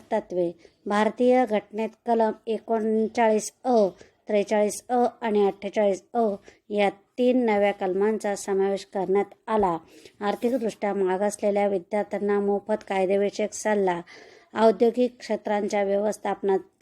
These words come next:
कार-, अ, कामगारांचा सहभाग, जल-, अ, जंगल संपत्ती आणि वन्यप्राणी यांचे संरक्षण ही नवीन मार्गदर्शक तत्त्वे घटनेत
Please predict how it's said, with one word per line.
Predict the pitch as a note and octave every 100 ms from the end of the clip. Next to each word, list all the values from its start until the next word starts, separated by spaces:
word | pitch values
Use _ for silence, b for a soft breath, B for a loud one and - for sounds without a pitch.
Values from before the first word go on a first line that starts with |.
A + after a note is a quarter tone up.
| -
कार-, | G3+ G3
अ, | - G3 G3 G3 G3
कामगारांचा | F#3+ G#3 G3+ G#3+ A3 G#3+ G#3 G#3
सहभाग, | G3 G#3+ A3 G#3+ F3 F3 B B B B B F#3+
जल-, | A3 A3+ A#3+
अ, | B3 - A3 G3+
जंगल | G3 A3+ A#3+ C4
संपत्ती | C4 A#3 F#3+ G3+ -
आणि | G#3+ G#3 A3 G#3+ G3+ b b -
वन्यप्राणी | G3+ A3 A3+ A3 F#3 G#3 G#3
यांचे | F#3 F3+
संरक्षण | F#3+ G#3+ G3+ A3 - F#3+ F3 B B -
ही | G3 A3
नवीन | G#3 G3+ A3 G#3
मार्गदर्शक | F#3+ F#3 G3 G3+ A3 - A#3
तत्त्वे | A#3 G#3+ F#3
घटनेत | F#3 F3 F3 G3+ A3